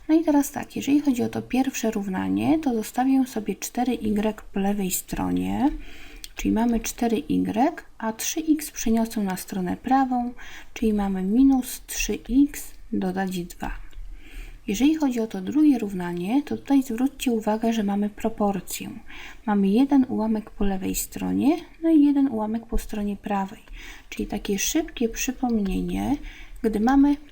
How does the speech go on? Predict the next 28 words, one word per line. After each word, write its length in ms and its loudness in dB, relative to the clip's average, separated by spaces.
proporcję 600 -2
zapisaną 520 -6
w 100 -10
ten 220 -2
sposób, 600 -8
to 120 -2
wykonujemy 680 4
mnożenie 500 0
na 140 -2
krzyż, 600 -8
czyli 340 -4
a 200 2
razy 380 -2
d 360 -2
równa 580 4
się 380 0
b 240 2
razy 360 -4
c. 280 -10
No 80 2
i 60 2
tutaj 340 0
tak 280 -4
samo 360 -2
zrobimy, 640 0
czyli 440 0
x 200 -10
minus 360 -2